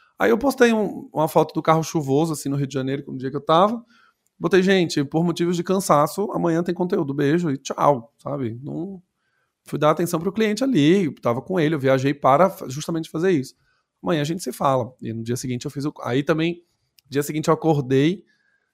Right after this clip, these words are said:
né, no dia anterior eu tava planejando, falei, "Cara, que horas eu vou escrever esse conteúdo?" De novo, tem uma bateria de reunião das nove às dezoito, tarará. Porra, legal. Não, então vou fazer o seguinte: vou acordar às sete da manhã,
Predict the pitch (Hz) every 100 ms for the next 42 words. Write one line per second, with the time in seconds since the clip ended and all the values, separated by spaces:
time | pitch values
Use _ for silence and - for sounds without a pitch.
0 | _ 117 113 - 127 120 120 139 139 143
1 | 139 135 127 131 131 135 139 135 135 123
2 | - 135 151 151 156 - 147 131 131 120
3 | 117 123 123 110 110 123 143 110 - 123
4 | 117 120 120 120 127 120 117 120 117 113
5 | 110 117 151 170 - _ 131 120 113 117
6 | 117 147 160 _ _ _ _ - 156 151
7 | 147 120 123 131 117 143 147 156 151 135
8 | 127 120 127 123 131 - - 185 - 185
9 | 143 135